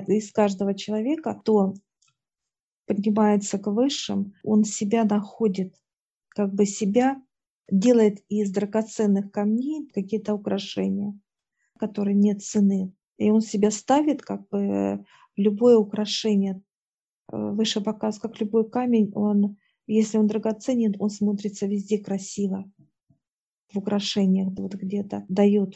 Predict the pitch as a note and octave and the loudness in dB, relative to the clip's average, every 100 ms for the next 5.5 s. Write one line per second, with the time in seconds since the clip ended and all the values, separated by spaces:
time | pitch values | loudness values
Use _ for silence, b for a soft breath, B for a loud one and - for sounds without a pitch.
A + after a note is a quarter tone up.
0 | - - G3+ G3+ G3 G3 G3 G3+ G3 G#3+ | -16 -6 -4 0 0 2 2 0 2 2
1 | G3 G3 G3 G3 F#3 G3+ G3 - G3 G3+ | 2 0 -4 -10 -10 -12 -12 -12 -8 -8
2 | G3 - G3 G3+ G3 F#3+ - G3+ F#3+ G#3 | -8 -2 2 2 2 -2 -6 -8 -2 0
3 | G3+ G#3 G#3+ - A#3+ G#3 G3 G3 G#3 G#3 | 0 -2 -4 -2 2 2 2 -2 -2 2
4 | G3 F3+ F#3 G3 F#3+ G3 G3 G3+ G3 F#3+ | 2 0 -2 -2 0 2 2 0 0 -2
5 | G#3 G3+ F#3+ F#3+ F#3+ | 0 0 0 -2 -4